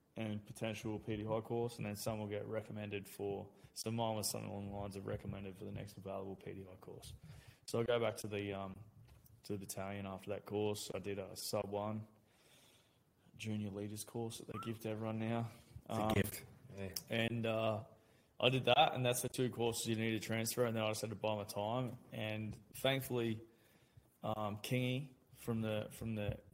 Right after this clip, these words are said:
Speaker 1: gym, the P D I there, he got me transferred from, like, I was in, I think it was, like, Delta Company or something, but it's, like, the rehab platoon, 'cause it was rehab my ankle,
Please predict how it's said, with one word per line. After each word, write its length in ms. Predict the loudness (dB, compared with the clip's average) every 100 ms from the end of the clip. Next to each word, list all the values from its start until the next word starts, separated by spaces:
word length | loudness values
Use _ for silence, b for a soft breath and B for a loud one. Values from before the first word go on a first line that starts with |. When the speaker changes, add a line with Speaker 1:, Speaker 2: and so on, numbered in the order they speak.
| -4
Speaker 1:
gym, 260 | 0 2
the 80 | 0
P 220 | -2 -2
D 100 | 0
I 180 | 2 2
there, 260 | 2 0 -2 -8 -20 b b b b _
he 260 | -6 0 2
got 200 | 2 2
me 120 | 0
transferred 600 | -2 -2 -4 -2 -2 -2
from, 340 | -4 -4 -4 -8 -12 _ -6
like, 180 | -6 -2
I 40 |
was 140 | -2 0
in, 200 | -2 -4 -8 -20 _ _ _ -18
I 40 | -12 -4
think 180 | -2
it 40 | 0
was, 160 | -2 -4
like, 160 | -8 -6
Delta 280 | -4 -2 -2
Company 340 | -4 -4 -4
or 60 | -4
something, 280 | -6 -4
but 100 | -4
it's, 180 | -6 -6
like, 180 | -6 -6
the 80 | -4
rehab 400 | -2 -2 -4 -4
platoon, 440 | -6 -2 -2 -2 -6 -12
'cause 120 | -10
it 20 | -10
was 180 | -12 -8
rehab 300 | -2 0 0 -2
my 140 | -6
ankle, 380 | -8 -4 -4